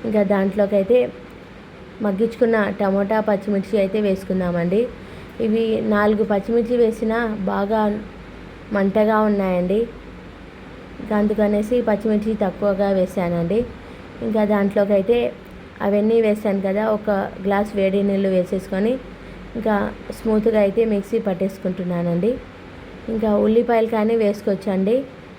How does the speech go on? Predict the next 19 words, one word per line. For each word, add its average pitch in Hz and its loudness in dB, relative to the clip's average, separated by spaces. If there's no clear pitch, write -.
ఇంకా 220 0
ఆమ్లెట్ 226 4
వేసుకున్నాను 208 0
కాబట్టి 190 2
ఉల్లిపాయలు 214 2
అయితే 190 0
వేయలేదండి. 190 2
ఇంకా 202 0
వేడి 190 2
వేడి 196 0
అన్నంలో 185 2
అయితే 180 2
వేసుకొని 214 2
తినేద్దాం 190 2
ఆమ్లెట్, 202 2
పల్లీ 208 4
పచ్చడి, 208 2
అన్నం 220 4
అండి. 202 2